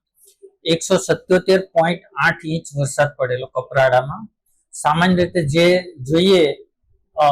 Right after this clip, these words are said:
ગુજરાત રાજ્યમાં, તો આ એક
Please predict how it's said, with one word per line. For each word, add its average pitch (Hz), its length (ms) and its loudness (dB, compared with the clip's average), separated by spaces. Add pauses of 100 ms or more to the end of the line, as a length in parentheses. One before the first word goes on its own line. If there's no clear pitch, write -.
ગુજરાત 165 420 2
રાજ્યમાં, 151 580 2 (540)
તો 175 100 4
આ 170 520 2 (180)
એક 165 100 0